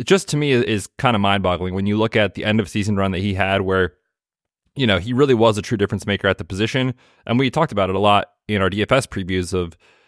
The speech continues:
of saying, "Look, this guy is being used as their wide receiver one. They are scheming targets to him. He's athletic after the catch, just everything you look for in a difference maker." I see Trey McBride closing by the time we get to June, July, August as, like, tight end three,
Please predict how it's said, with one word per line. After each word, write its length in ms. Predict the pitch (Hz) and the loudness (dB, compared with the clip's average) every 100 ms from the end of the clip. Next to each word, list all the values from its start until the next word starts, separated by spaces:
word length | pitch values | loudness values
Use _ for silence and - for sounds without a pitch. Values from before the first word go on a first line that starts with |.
| - | -6
of 140 | 110 101 | -2 2
saying, 260 | 110 101 | 2 4
"Look, 160 | 110 - | 2 2
this 140 | 117 | 0
guy 180 | - 107 | 2 2
is 120 | 95 | 2
being 240 | 98 95 95 | 0 -2 2
used 240 | 110 - | 2 0
as 220 | 104 117 120 | 0 2 2
their 100 | 110 | 0
wide 200 | 101 98 | 2 0
receiver 340 | - 101 98 | -4 -4 0
one. 260 | 95 98 92 | 2 2 2
They 100 | 90 | 0
are 80 | |
scheming 380 | 82 - 123 127 | -2 -2 0 2
targets 360 | 113 104 101 - | 2 2 0 -4
to 80 | 98 | -4
him. 220 | 98 98 | -2 -2
He's 200 | 95 90 | -2 -2
athletic 440 | 90 - 107 104 | -2 0 0 2
after 220 | 104 98 92 | 2 0 -2
the 80 | |
catch, 340 | 92 95 92 - | -4 -2 -2 -2
just 160 | 110 120 | -6 0
everything 320 | 151 139 113 | 0 2 0
you 100 | 101 | 2
look 160 | 120 | 0
for 320 | - 92 87 - _ _ _ _ | 0 0 0 -2 _ _ _ _
in 140 | 110 | 0
a 40 | 113 | 2
difference 300 | 123 107 87 | 2 0 -2
maker." 340 | 92 92 85 - | -2 -2 -4 -4
I 280 | 101 123 147 | 0 0 0
see 200 | - 135 | -2 -2
Trey 160 | 143 | 0
McBride 420 | 120 104 107 107 107 | 0 0 0 2 0
closing 420 | 113 107 110 107 | 2 2 2 0
by 60 | |
the 80 | 101 | 0
time 180 | 92 98 | -2 -4
we 60 | 95 | -2
get 160 | 98 | -4
to 300 | - 98 90 80 _ _ | -4 -2 -2 -6 _ _
June, 320 | - 101 101 98 | -8 -2 0 2
July, 260 | 101 98 | 4 4
August 500 | 92 98 131 165 - | 4 2 2 -2 -4
as, 240 | - 95 92 | -4 -2 0
like, 240 | 95 - _ _ _ - | -2 -4 _ _ _ -6
tight 220 | 95 87 | -2 0
end 220 | 90 90 | -2 -2
three, 280 | 92 95 | -2 -2